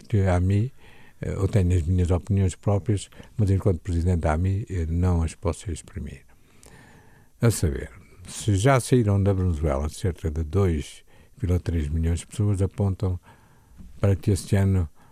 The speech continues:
saiam mais pelo menos três milhões. Estamos a falar de um país que, no ano passado, dois mil e dezoito, teve uma inflação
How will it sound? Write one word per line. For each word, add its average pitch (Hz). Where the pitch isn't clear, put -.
saiam 90
mais 95
pelo 92
menos 90
três 82
milhões. 69
Estamos 107
a 92
falar 85
de 90
um 90
país 104
que, -
no 113
ano 80
passado, 104
dois 85
mil 87
e 90
dezoito, 95
teve 82
uma 85
inflação 92